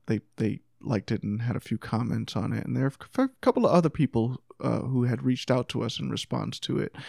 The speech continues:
Um, one of the things that they were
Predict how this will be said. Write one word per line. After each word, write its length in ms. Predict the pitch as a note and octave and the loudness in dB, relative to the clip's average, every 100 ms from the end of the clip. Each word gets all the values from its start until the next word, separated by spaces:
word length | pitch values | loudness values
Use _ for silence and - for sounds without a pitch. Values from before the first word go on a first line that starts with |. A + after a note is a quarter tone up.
| - - - - - | -14 -14 -16 -18 -8
Um, 420 | C#3 B2+ B2 A#2+ A#2 _ _ _ _ _ _ - - | 0 2 4 0 -6 _ _ _ _ _ _ -8 -2
one 240 | C3+ D#3+ | 4 8
of 100 | F#3 | 8
the 100 | D#3+ | 6
things 340 | D3+ D3 C3 C3 | 4 4 4 4
that 220 | A#2+ A2 | 4 2
they 220 | - A#2+ A#2 | 2 2 4
were 480 | A#2+ A#2+ A#2 - | 4 2 2 -2